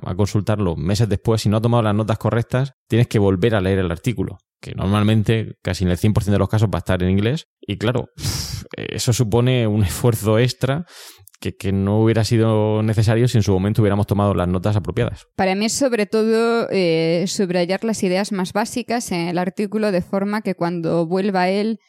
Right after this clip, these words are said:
Speaker 2: pueda ir directamente a lo que he subrayado y a lo mejor alguna nota que haya puesto por encima o por un lado,
Speaker 1: Ujú.
Speaker 2: que, que sí me dé esas, esas ideas más básicas y sepa si eso es lo que busco, si no, y poder saber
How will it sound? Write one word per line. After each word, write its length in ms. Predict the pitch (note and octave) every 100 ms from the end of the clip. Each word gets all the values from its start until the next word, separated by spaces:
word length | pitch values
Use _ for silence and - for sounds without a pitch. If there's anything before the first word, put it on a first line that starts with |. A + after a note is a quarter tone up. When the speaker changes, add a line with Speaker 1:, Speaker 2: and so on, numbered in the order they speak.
| _ _
Speaker 2:
pueda 220 | - G3+
ir 120 | G3+ G#3
directamente 760 | G3 F#3+ - F#3+ F#3 G3 G3
a 60 | G3
lo 180 | F3+ F3
que 100 | F#3
he 40 | F#3
subrayado 520 | - F#3+ F#3+ F#3 G3
y 100 | A3
a 40 | F3+
lo 120 | E3+
mejor 320 | E3+ - F3
alguna 340 | F#3+ F3 F3+
nota 480 | F#3 F#3 F3+ - E3+
que 120 | -
haya 260 | E3 D#3+ E3
puesto 420 | - F3 - F3+
por 160 | - D#3
encima 540 | C#3+ E3 A#3 A#3 A3
o 100 | A3
por 160 | G3 E3
un 160 | E3 E3+
lado, 460 | G3+ G3+ G3+ A3 - _ -
Speaker 1:
Ujú. 220 | G2+ - - _ -
Speaker 2:
que, 340 | F#3 F3 F3+
que 80 | G3
sí 160 | - G#3
me 160 | G3+
dé 240 | G3+ G3 G3+
esas, 500 | G3+ F#3 F3+ - -
esas 280 | F#3+ F#3 F3+
ideas 360 | F3+ E3+ F3 F#3+
más 440 | F3 F3 - - E3
básicas 580 | D#3+ F#3 A#3 - A3+ F#3+
y 20 |
sepa 240 | - -
si 140 | F3+ E3+
eso 100 | F#3
es 80 | F#3
lo 100 | F3+
que 80 | F3+
busco, 520 | G#3 - - A3+ A3+
si 180 | - F3
no, 260 | F#3+ A#3 A3+ _ _
y 300 | - G3 D#3+
poder 380 | E3+ F#3+ F3 F#3+
saber 420 | - G3+ A2 -